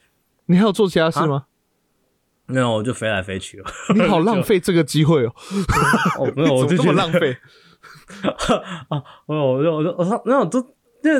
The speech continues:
Speaker 2: 我不知道我在梦，我只-，在梦里面只有想到的第一件事就是，诶，那我是不是可以飞？然后我就开始飞，然后就，哇，我可以飞！可是我就记得我没有办法飞很高，
Speaker 1: 嗯。
Speaker 2: 就是因为机场有天花板，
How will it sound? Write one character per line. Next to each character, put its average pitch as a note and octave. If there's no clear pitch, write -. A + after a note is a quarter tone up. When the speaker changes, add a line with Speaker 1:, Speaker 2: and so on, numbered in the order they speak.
Speaker 2:
我 D#3
不 D3
知 G3+
道 B3
我 D#3+
在 G#3
梦， A#3+
我 C#3+
只-， E3
在 B3+
梦 A3+
里 C#3+
面 F#3
只 D#3
有 F3
想 C#3
到 E3+
的 C#3+
第 E3
一 -
件 D3+
事 C#3
就 C#3
是， E3
诶， D4+
那 C4+
我 E3
是 F#3+
不 G3+
是 E3+
可 D3+
以 A2+
飞？ G#2
然 G#2
后 A2
我 G#2+
就 G#2+
开 G#2
始 F2+
飞， -
然 F#2
后 B2+
就， -
哇， E4+
我 E4+
可 F4
以 G#4
飞！ E4+
可 G#3
是 D#4
我 G3
就 B3+
记 A#3
得 G#3+
我 D#3+
没 F#3+
有 G#3+
办 G3+
法 D3+
飞 D3+
很 A2+
高， F#2+
Speaker 1:
嗯。 A#3
Speaker 2:
就 F3+
是 E3+
因 F#3+
为 G3
机 F3+
场 D3+
有 A#2
天 C3
花 B2
板， -